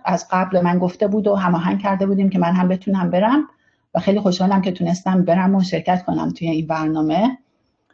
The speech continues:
اه، اینجا سخنرانیه که مریم کرد قبل از اینکه جایزه رو بگیره و خب این یه سالن سخنرانی خیلی بزرگم بود با یه تعداد زیادی تخته، یک طرف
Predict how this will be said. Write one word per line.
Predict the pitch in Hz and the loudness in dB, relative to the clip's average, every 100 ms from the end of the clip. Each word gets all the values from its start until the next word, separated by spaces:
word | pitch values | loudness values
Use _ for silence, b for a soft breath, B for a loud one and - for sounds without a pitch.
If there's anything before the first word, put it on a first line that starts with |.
| - | -4
اه، | 175 165 160 165 175 - _ _ _ _ _ _ _ _ - | 0 0 0 -4 -8 -12 _ _ _ _ _ _ _ _ 2
اینجا | 185 196 | 6 6
سخنرانیه | 196 190 185 170 170 175 208 208 | 4 2 2 4 4 4 4 2
که | 202 185 190 | 2 2 2
مریم | 196 165 180 185 | 2 2 0 0
کرد | 185 180 | -2 -2
قبل | 190 180 | 0 2
از | 175 | 2
اینکه | 185 180 | 0 -2
جایزه | 175 165 160 160 | -2 -2 -2 -2
رو | 185 170 | -2 -2
بگیره | 160 147 151 165 240 b b b b b b 180 | -4 -6 -2 0 0 b b b b b b 4
و | 190 185 180 | 6 6 6
خب | 175 196 | 4 2
این | 208 | 4
یه | 214 | 4
سالن | 208 208 180 202 220 | 4 4 4 4 2
سخنرانی | 214 185 185 175 180 208 | 0 -2 0 0 0 -2
خیلی | 208 180 | 0 0
بزرگم | 170 170 185 226 202 156 143 | 0 0 0 2 0 -2 -2
بود | 151 - | -4 -4
با | |
یه | 160 180 | -2 -2
تعداد | 180 160 170 175 | -2 -2 0 0
زیادی | 185 165 175 180 185 | 0 0 0 2 0
تخته، | 175 151 - 175 | -4 -6 -4 -4
یک | 143 170 175 | -2 -4 -4
طرف | - 160 170 - | -4 -2 -2 -2